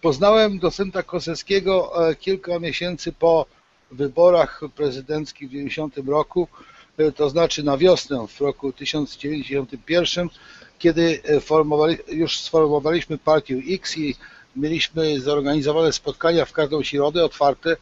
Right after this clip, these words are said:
spotkania, na których pojawił się, e, docent Kosecki i zaimponował mi swoim, e, e, intelektem, e, i analitycznym sposobem swojego myślenia.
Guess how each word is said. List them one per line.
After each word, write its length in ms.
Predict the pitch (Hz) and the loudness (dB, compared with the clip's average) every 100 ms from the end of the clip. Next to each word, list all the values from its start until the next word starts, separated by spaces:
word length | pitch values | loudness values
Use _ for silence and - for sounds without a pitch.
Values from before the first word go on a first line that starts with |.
| - - - | -8 -20 -18
spotkania, 720 | - 151 - 151 143 156 170 | -6 -4 -2 2 2 2 0
na 160 | 151 | -2
których 320 | - - 160 - | -4 -4 -4 -4
pojawił 480 | 143 147 147 156 | -2 0 0 -2
się, 260 | 131 143 135 - _ 147 - | -4 -2 -2 -4 _ -20 -12
e, 120 | 117 | -10
docent 420 | 123 147 - 151 - | -6 -6 -4 -8 -6
Kosecki 720 | 135 - 139 - - 180 180 - - - 151 | -6 -4 -4 -4 -6 -6 -6 -10 -20 -14 -4
i 200 | 165 143 | 0 0
zaimponował 760 | 151 160 165 165 175 185 160 | 2 2 2 0 4 6 4
mi 140 | 147 135 | 2 -4
swoim, 520 | - 160 160 143 139 | -2 -2 0 -2 0
e, 260 | 131 127 - _ _ 131 | 2 2 -2 _ _ -2
e, 240 | 135 135 | 0 0
intelektem, 840 | 160 147 151 143 151 - 175 170 151 _ _ | -2 -6 -2 0 0 0 0 0 -6 _ _
e, 380 | 131 147 151 147 | -6 -2 0 -2
i 360 | 151 151 151 - | -4 -4 -6 -6
analitycznym 800 | - 143 139 143 - 165 - 156 | -4 -2 0 -2 -4 -10 -8 -8
sposobem 640 | - - 147 156 143 147 143 | -8 -8 -4 -2 -2 -2 -4
swojego 420 | - 143 143 139 | -4 -2 0 -2
myślenia. 540 | 135 - 156 127 90 | -2 0 0 0 -4